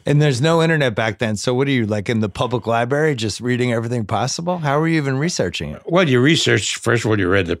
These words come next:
Speaker 2: r-, report.
Speaker 1: Yeah.
Speaker 2: And there was extensive exhibits. And, uh, in essence, uh, you,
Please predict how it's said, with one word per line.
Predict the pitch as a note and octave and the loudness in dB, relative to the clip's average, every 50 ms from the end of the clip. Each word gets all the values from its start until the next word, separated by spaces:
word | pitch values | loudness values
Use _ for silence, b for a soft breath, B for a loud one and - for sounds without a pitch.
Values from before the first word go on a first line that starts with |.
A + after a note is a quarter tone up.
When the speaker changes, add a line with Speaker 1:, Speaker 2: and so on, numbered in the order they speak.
| _ - | _ -4
Speaker 2:
r-, | F2+ F2 F2 F2+ F2 - _ _ | -2 -2 -2 -2 -4 -6 _ _
report. | - F#2 F#2 F2+ E2 _ - G2+ F2+ F2 F#2+ A#2 B2 B B B B | -2 0 0 -2 -2 _ 0 2 2 2 2 0 -2 B B B B
Speaker 1:
Yeah. | C3 B2 G#2 E2+ | -2 -2 0 0
Speaker 2:
And | E2 F#2+ F#2+ | 0 0 0
there | F#2 F2 | 2 2
was | F2 F#2 E2 F2+ | 2 0 0 0
extensive | F2 - - - - - - - C3 B2+ B2+ B2+ B2 - - A#2 A2 G2+ | -2 -2 -2 -2 -2 -4 -2 0 2 2 4 2 2 2 0 2 2 2
exhibits. | G2+ E2+ F#2 F2 G2 G#2 F2+ D#2+ G2 A2 A#2+ - - - - - B B B B B B B B - | 0 0 0 0 2 2 2 2 0 -2 -2 -2 -4 -6 -6 -8 B B B B B B B B -8
And, | - G#2+ G#2 G2+ G2 G2+ G2+ G2+ F#2+ G2 G2+ G2 F#2+ A#2 | -4 -2 0 2 2 2 2 2 2 2 0 0 -2 -2
uh, | A2+ G#2 G2+ G2+ F#2+ G2 G2 b b b b b _ _ - | -2 0 2 2 2 0 -2 b b b b b _ _ -4
in | - G2+ G2 G2 | -2 0 2 2
essence, | A2+ C3 D3+ D3 - - A#2+ G#2 B2 C#3+ - - - - - - _ _ _ _ _ | 2 2 2 0 0 0 0 0 -2 -2 -4 -6 -6 -6 -8 -10 _ _ _ _ _
uh, | G#2+ G#2 G2+ G2 F#2+ G2 G2 G2 G2 | -2 0 2 2 2 2 2 2 2
you, | G2 G#2 G#2+ A2 G#2+ G2+ G2+ G#2 G#2 F#2 F2 | 2 2 4 4 4 2 2 0 0 -2 -6